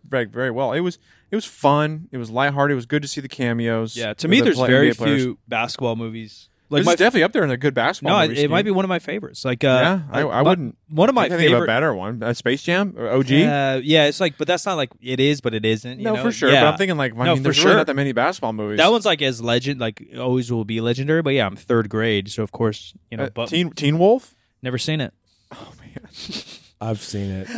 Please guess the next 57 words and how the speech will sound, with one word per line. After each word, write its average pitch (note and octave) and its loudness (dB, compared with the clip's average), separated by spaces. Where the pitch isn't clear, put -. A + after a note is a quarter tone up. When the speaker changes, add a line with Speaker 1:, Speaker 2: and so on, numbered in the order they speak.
Speaker 1:
Oh, B2+ -6
man. A2+ -6
Speaker 3:
A C3+ -2
long B2+ 4
time A#2 -2
ago. F#2+ -4
Speaker 2:
Yeah, A2+ 0
Speaker 3:
Yeah. F#2 -6
Speaker 2:
it F#2 -8
can't D3 4
Speaker 1:
Dude. - -6
Speaker 2:
be A2 0
it A2 -6
though. G#2+ -6
Speaker 1:
Dude, - -4
Speaker 2:
Lo-, E3 4
Speaker 1:
Teen E3 0
Speaker 2:
but F#3+ 0
Speaker 1:
Wolf's D#3+ 2
fun F#2 -8
though. - -18
Speaker 2:
I E3+ 2
like D#3 4
sports - 0
movies, A#2 -8
and A2+ -10
people F3+ -6
that, C#3+ 0
like, A#2 -4
say B2+ -4
they A#2 -4
don't, A2 -4
I G#2+ -4
think, A2+ -14
uh, G2+ -8
maybe D3+ -2
didn't D#3 2
play D#3 -4
sports E3+ 0
or, B2+ -4
like, A#2 -10
I D3+ 2
don't F#3 2
know, C#3 2
because A#2+ -8
I C#3+ 2
don't A3+ 0
think - -4
you B2+ -2
have C3 -2
to A#2 -8
for A#2 -6
a G2+ -4
really A2 -4
good C3+ -6
sports - -6
movies. E3+ -4